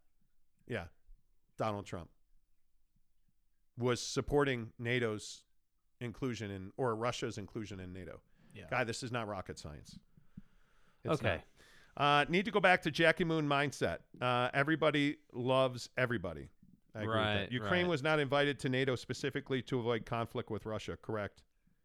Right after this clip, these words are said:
Speaker 1: Jeremy Bolton says, "I think the biggest thing we can learn from this whole shell Russia thing is that Alex Caruso's overrated."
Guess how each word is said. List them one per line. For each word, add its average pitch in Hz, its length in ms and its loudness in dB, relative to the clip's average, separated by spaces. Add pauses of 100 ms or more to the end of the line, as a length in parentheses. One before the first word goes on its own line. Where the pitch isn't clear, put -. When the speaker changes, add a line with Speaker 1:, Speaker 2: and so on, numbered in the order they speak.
(380)
Speaker 1:
Jeremy 147 280 2
Bolton 147 240 0
says, 139 220 0
"I 131 80 4
think 151 240 -2
the 147 80 0
biggest 143 360 -2
thing 135 180 0
we 127 100 0
can 123 200 -4
learn 127 180 -2
from 123 220 -2
this 120 160 -4
whole 127 200 0
shell 127 380 0
Russia 117 380 0
thing 110 240 -4
is 107 140 -4
that 107 180 -4
Alex 117 340 0
Caruso's 110 560 -2
overrated." 95 500 -4